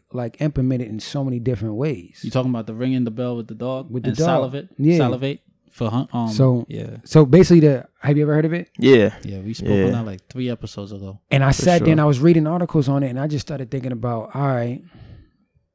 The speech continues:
Speaker 1: we in a social media age with images.
Speaker 2: Mm-hmm.
Speaker 1: Then I started thinking about music.
Speaker 2: Mm-hmm.
Speaker 1: Then I started thinking about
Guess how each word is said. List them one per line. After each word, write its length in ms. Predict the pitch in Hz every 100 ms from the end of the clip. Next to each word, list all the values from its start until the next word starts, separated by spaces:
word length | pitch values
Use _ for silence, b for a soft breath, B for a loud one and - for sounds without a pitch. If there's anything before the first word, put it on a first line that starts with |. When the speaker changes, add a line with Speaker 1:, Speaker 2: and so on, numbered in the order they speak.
| _ _ 117
Speaker 1:
we 180 | 127
in 100 | 127
a 60 | 120
social 380 | - 143 131 127
media 260 | 151 135
age 280 | 123 120 107
with 160 | 113 -
images. 640 | 170 175 127 98 90 - 107
Speaker 2:
Mm-hmm. 240 | 101 120
Speaker 1:
Then 100 | 151
I 40 | 139
started 300 | - 135 123
thinking 160 | 127
about 220 | 117 123 131
music. 560 | 185 220 135 98 - -
Speaker 2:
Mm-hmm. 320 | 98 117 170 226
Speaker 1:
Then 100 | 135
I 80 | 143
started 320 | - 135 117
thinking 160 | 135 127
about 360 | 120 123 131